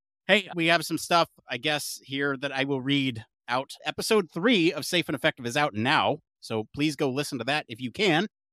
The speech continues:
You have a long weekend to do so. I would appreciate that. Heidi would appreciate that. It's a great episode. Encourage y'all to go listen to it. Wherever you're at right now, if you wanna leave us a review, that'd be really nice of you, and we'd be eternally grateful.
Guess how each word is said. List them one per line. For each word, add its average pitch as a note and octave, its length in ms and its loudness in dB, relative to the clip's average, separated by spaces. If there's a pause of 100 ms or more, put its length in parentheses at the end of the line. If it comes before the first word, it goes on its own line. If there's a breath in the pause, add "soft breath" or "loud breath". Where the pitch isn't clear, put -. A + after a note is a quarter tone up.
(160)
You D3+ 220 0
have C#3 160 2
a C3+ 40 -2
long C#3 300 4
weekend F3 300 2
to F#3+ 60 -6
do C#3 240 0
so. B2 440 -6
I A#2 100 -8
would A#2+ 120 -4
appreciate A#2+ 500 -8
that. C3 240 -6
Heidi B2 260 -2
would A#2+ 140 -2
appreciate G#2+ 540 -4
that. A#2+ 260 -2
It's A2 180 -14
a A2 40 -10
great A#2+ 320 -2
episode. A#2 480 -2 (160)
Encourage G#2 340 -6
y'all F#2 140 0
to - 40 -14
go F2+ 120 -8
listen F2+ 320 -10
to - 60 -20
it. - 680 -20
Wherever F3 180 6
you're C3 120 6
at D#3+ 100 0
right D3+ 160 0
now, D#3+ 140 0 (220)
if - 60 -18
you B2+ 120 -8
wanna B2+ 160 0
leave B2 160 0
us A#2+ 100 -6
a G#2 40 -6
review, F#2+ 320 -6 (360)
that'd A#2 140 -2
be G2 140 -2 (140)
really A2+ 260 4
nice E2+ 260 0
of F2+ 140 -6
you, F2+ 200 -6 (260)
and G2 160 2
we'd F#2 180 0 (260)
be A2+ 280 2 (180)
eternally C3 400 4
grateful. G2 420 -2